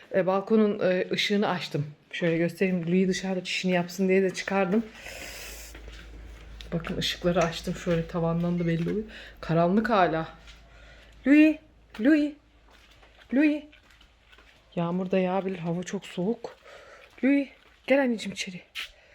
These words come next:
Bakar mısınız arkadaşlar havaya? Daha yani buradan böyle birazcık şey gibi görünüyor olabilir ama gerçekten kapkaranlık. Sanki,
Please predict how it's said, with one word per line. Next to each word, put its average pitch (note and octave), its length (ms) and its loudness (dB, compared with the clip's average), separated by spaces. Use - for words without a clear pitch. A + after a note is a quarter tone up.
Bakar G#3 200 -8
mısınız A#3 240 -6
arkadaşlar F#3+ 500 -8
havaya? F3+ 240 -8
Daha F3+ 280 -8
yani F#3+ 460 -8
buradan G3+ 360 -2
böyle G#3 160 -2
birazcık G#3+ 340 -6
şey G#3+ 180 -2
gibi G3+ 180 -4
görünüyor G#3+ 340 -2
olabilir A3 300 -4
ama B3+ 260 -4
gerçekten F#3 400 -6
kapkaranlık. E3 720 -12
Sanki, E3 400 -6